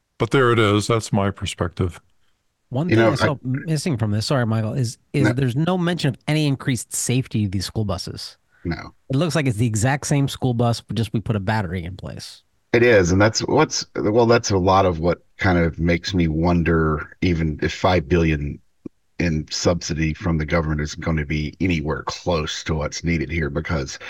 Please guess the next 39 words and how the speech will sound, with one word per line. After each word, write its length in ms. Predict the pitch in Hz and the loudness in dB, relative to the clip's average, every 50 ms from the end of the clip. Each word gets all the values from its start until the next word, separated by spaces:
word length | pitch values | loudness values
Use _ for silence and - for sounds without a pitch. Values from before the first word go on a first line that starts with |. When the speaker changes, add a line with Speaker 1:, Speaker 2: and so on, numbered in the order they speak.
| - - - - - - - - - _ _ - - | -16 -16 -16 -18 -20 -20 -20 -20 -20 _ _ -2 2
Speaker 3:
I 20 | |
mean, 160 | 117 123 117 113 | 4 4 6 6
we've 200 | 120 127 127 110 | 6 6 6 4
been 120 | 120 117 101 | 4 2 4
trying 280 | - - 107 104 101 | 4 4 4 6 6
to 80 | 95 90 | 4 4
get 200 | 85 90 90 87 - _ _ - | 4 2 2 0 -4 _ _ -12
school 560 | - - - - - - 120 120 120 113 101 | -8 -6 -4 -2 2 4 4 6 6 4 4
buses 500 | 87 104 101 95 90 - 92 85 80 - - | 4 4 4 4 2 2 0 -2 -2 0 0
to 120 | 98 85 | 2 2
have 180 | 82 90 82 - | 4 2 0 -2
seatbelts 800 | - - - 151 175 175 - - - 78 69 - - - - | -4 -2 2 2 2 2 0 0 -2 0 -2 -4 -6 -8 -8
for 640 | - - - 90 85 85 87 87 87 85 82 82 - - - - - - - - - _ _ _ _ _ _ | -4 0 2 4 4 6 6 6 4 4 2 0 -2 -10 -20 -20 -20 -20 -20 -20 -20 _ _ _ _ _ _
thirty, 960 | - - - 95 101 104 104 110 110 113 113 113 110 107 107 107 107 107 107 | -4 0 2 4 6 6 6 6 6 6 6 6 6 6 6 6 6 4 4
forty 480 | 98 - - 92 90 101 110 117 117 110 | 2 0 0 2 4 4 6 4 4 4
years 600 | 107 101 98 107 110 110 107 110 110 104 95 101 | 2 2 4 4 4 6 6 4 2 2 0 2
now, 360 | 113 110 110 110 107 107 107 | 2 4 4 4 4 4 2
I 100 | 110 107 | 2 2
believe, 760 | 90 110 110 110 113 110 110 113 113 113 110 107 104 101 - | 0 0 0 2 2 4 4 4 2 2 2 0 0 -2 -4
and 200 | - 85 87 87 85 | -4 -2 -2 -2 -2
it's 160 | 78 - - | -4 -4 -4
just 260 | - 98 92 - - | -4 -4 -2 -2 -2
a 60 | 92 | -2
constant 540 | - - 95 95 98 95 - - 104 - 82 | 0 2 2 4 4 2 2 0 -2 0 2
back 240 | 87 90 90 - - | 2 2 2 2 2
and 120 | 90 80 - | 0 0 0
forth. 500 | - - 117 123 120 104 92 92 - - | 0 0 2 4 4 4 4 2 0 -2
And 180 | - 87 87 - | -2 0 2 4
ultimately, 640 | 104 107 - - - 107 101 87 80 78 82 85 85 87 | 4 4 4 4 2 2 2 2 2 2 2 2 2 2
what 160 | 90 90 - | 2 0 0
stands 420 | - - - 98 98 101 101 98 | -2 0 2 2 2 2 2 2
in 80 | 98 98 | 2 2
our 180 | 98 98 95 | 2 2 4
way 360 | 95 101 113 107 95 92 92 90 | 4 4 4 4 4 2 2 2
are 340 | - 87 90 87 87 87 | 2 2 2 2 2 2
the 260 | 82 82 90 90 90 87 | 0 0 0 0 0 0
local 400 | 85 90 92 90 - 90 92 90 | 2 0 0 0 0 -2 -2 -2
school 380 | - - - - 92 92 95 90 | -2 -4 -2 0 2 2 2 2
districts 640 | 80 85 85 82 - - 87 85 82 - - - | 2 2 0 0 0 0 0 -2 -2 -2 -6 -12